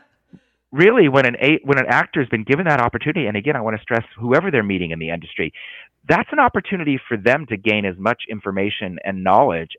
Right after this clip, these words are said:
as possible so that they can learn and grow from that experience. You know, a lot of actors beat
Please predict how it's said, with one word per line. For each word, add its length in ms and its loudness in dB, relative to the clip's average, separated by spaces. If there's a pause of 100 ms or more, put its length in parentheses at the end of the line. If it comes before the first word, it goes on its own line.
as 140 -2 (100)
possible 560 0 (500)
so 60 0
that 160 2
they 100 2
can 260 -6
learn 200 -2
and 140 -6
grow 260 2
from 120 -8
that 160 0
experience. 580 -10
You 100 -2
know, 180 2 (600)
a 80 2
lot 280 4
of 160 -2
actors 440 -2 (1000)
beat 180 -4